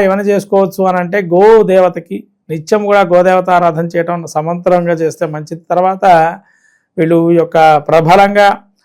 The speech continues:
నవగ్రహాల్లో గురు అనుగ్రహం పొందడానికి ప్రయత్నం చేయండి. గురు అనుగ్రహం ఉండాలి కాబట్టి మేషరాశికి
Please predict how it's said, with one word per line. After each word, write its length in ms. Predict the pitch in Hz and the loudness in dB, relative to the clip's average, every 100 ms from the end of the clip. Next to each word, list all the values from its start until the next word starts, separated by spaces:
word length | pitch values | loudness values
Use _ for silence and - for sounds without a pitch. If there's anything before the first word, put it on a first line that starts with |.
| _ 143 | _ -2
నవగ్రహాల్లో 640 | 147 180 196 190 180 196 190 165 | 0 2 4 4 4 2 0 2
గురు 120 | 202 202 | 2 2
అనుగ్రహం 380 | 190 180 180 180 | 0 0 -2 0
పొందడానికి 400 | 170 180 185 180 170 | -2 0 0 -2 0
ప్రయత్నం 380 | 170 175 180 170 | 0 0 -2 -2
చేయండి. 240 | 165 170 175 | -2 -2 -4
గురు 120 | 160 170 | -2 -2
అనుగ్రహం 340 | 170 165 160 170 | -2 -4 -4 -4
ఉండాలి 220 | 165 165 160 | -2 -2 0
కాబట్టి 300 | 160 160 185 156 | -4 -6 -10 -8
మేషరాశికి 580 | 160 147 170 - - | -6 -4 -6 -6 -10